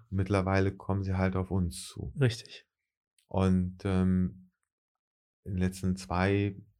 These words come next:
Speaker 1: Jahren haben sie sich auch für Startups sehr geöffnet, äh, einfacher geworden, dort hineinzukommen. Die Kunst ist es aber, drin zu bleiben und nicht wieder aus den Regalen zu verschwinden. Im käsealternativen Bereich haben das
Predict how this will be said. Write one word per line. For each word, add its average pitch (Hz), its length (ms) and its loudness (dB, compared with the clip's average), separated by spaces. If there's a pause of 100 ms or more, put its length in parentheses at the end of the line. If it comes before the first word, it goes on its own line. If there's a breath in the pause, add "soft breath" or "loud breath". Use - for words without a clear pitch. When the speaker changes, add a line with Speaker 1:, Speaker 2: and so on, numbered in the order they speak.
Speaker 1:
Jahren 95 360 0
haben 98 160 -2
sie 92 60 -6
sich 90 160 -6
auch 82 80 -6
für 85 100 -6
Startups 113 560 -2
sehr 113 160 0
geöffnet, 113 960 -4
äh, - 560 -12
einfacher 95 340 -2
geworden, 95 540 -2
dort 90 400 -2 (560 soft breath)
hineinzukommen. 113 1200 0 (380)
Die 92 80 -8
Kunst 101 380 -2
ist 95 120 -6
es 95 140 -6
aber, 95 180 0
drin 101 280 0
zu 87 160 -6
bleiben 69 540 -4 (640)
und 85 160 -4
nicht 90 200 -4
wieder 85 160 0
aus 87 120 -2
den 87 140 -4
Regalen 82 460 -4
zu - 140 -10
verschwinden. 71 720 -8 (760)
Im 87 100 -10
käsealternativen 98 1040 0
Bereich 90 560 -4
haben 92 160 -2
das 90 300 -6